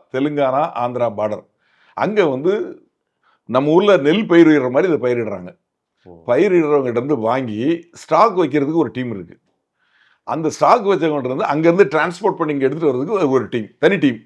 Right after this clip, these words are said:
Speaker 1: இங்க வந்ததுக்கு பிறகு ஹோல்சேல்ல வாங்கி ரீட்டெயில விக்கிறதுக்கு ஒரு டீம். அந்த ரீட்டெயில்ல வாங்க வி-, விக்கிறவங்க கிட்ட அவங்க அந்தந்த ஏரியால விக்கிறதுக்கு இது மாதிரி இருக்காங்க. அங்க ஒரு கிலோ ரெண்டாயிரம் ரூபாய்,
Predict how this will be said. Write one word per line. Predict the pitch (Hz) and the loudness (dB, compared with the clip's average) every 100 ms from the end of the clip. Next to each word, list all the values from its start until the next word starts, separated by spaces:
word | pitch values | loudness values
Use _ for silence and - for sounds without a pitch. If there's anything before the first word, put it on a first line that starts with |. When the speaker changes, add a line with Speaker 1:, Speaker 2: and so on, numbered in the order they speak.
| _ _ _ _ - _ _ | _ _ _ _ -20 _ _
Speaker 1:
இங்க | - 202 262 | -8 0 2
வந்ததுக்கு | 208 196 175 | 4 4 2
பிறகு | 156 220 | 2 0
ஹோல்சேல்ல | 214 151 208 180 190 147 | 0 4 4 4 2 4
வாங்கி | 135 123 127 208 - - _ - | 2 2 0 -2 -4 -14 _ -2
ரீட்டெயில | 160 202 196 170 | 0 2 4 4
விக்கிறதுக்கு | 139 135 131 | 4 0 -2
ஒரு | 120 92 | -4 -4
டீம். | 110 95 _ _ _ | -8 -8 _ _ _
அந்த | - 151 | 2 4
ரீட்டெயில்ல | 143 240 240 220 185 | 4 2 2 2 2
வாங்க | 170 165 | 0 0
வி-, | 156 147 139 131 | 2 2 0 0
விக்கிறவங்க | 185 151 139 | 2 2 0
கிட்ட | 131 202 - | -2 0 0
அவங்க | 143 175 180 | 2 4 4
அந்தந்த | 165 165 | 4 4
ஏரியால | 156 151 165 151 | 4 4 4 2
விக்கிறதுக்கு | 123 131 127 214 | 2 -4 -4 -6
இது | 160 | -6
மாதிரி | 127 | -4
இருக்காங்க. | 123 110 113 131 | -4 -6 -8 -6
அங்க | 131 165 190 | -4 0 2
ஒரு | 156 113 | 0 0
கிலோ | 151 175 | -2 0
ரெண்டாயிரம் | 139 131 139 | 0 0 0
ரூபாய், | 120 120 104 | 0 -4 -6